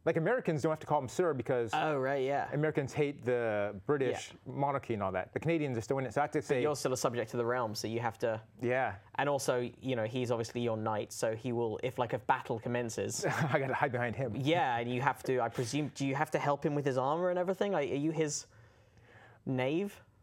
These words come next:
Speaker 2: How does
Speaker 1: His
Speaker 2: it
Speaker 1: knave? No, that hasn't come up yet. I think the interns.
Speaker 2: Right.
Speaker 1: Yeah,
Speaker 2: Yeah.
Speaker 1: the Canadian interns have to do that. So, um,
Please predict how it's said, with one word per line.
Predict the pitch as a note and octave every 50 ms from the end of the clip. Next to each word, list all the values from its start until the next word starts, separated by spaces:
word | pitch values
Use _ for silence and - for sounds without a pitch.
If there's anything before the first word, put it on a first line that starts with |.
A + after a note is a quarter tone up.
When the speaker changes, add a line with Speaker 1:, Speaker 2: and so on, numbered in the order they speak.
| - -
Speaker 2:
How | - F3 C3+
does | C#3 C3+ - -
Speaker 1:
His |
Speaker 2:
it | E3+ - C#3
Speaker 1:
knave? | A#2+ G#2+ A2 C3 D#3+ G3+ F#3 - - - _ - E3+ -
No, | B2+ B2
that | B2 B2
hasn't | C#3+ C3 D3 C#3 -
come | C3 B2
up | A#2 - -
yet. | G2 F2 E2+ - - - -
I | -
think | F#3+ G#3 -
the | C#3+ D#3+
interns. | F#3 F3 - A#2+ G2 E2+ E2+ - - - - - - - - - -
Speaker 2:
Right. | C#3 C#3+ D3 D3 C#3+ C3 G#2+ -
Speaker 1:
Yeah, | B2 B2 B2 A#2 G#2+ F#2+
Speaker 2:
Yeah. | A2+ A#2+ -
Speaker 1:
the | B2+
Canadian | - D3+ D#3 C#3+ C3+ C3 C3+
interns | B2+ - A#2 G#2+ -
have | A2 -
to | -
do | F#2+ G2+ F#2
that. | F#2 F2 F2 - - - - _ _ _ _ _ - _ - - - - - - - -
So, | - - G#2 F#2 F2+ E2+ - - - - - - - - - - -
um, | C#3+ D3 D3 C#3+ C#3 C3 A#2+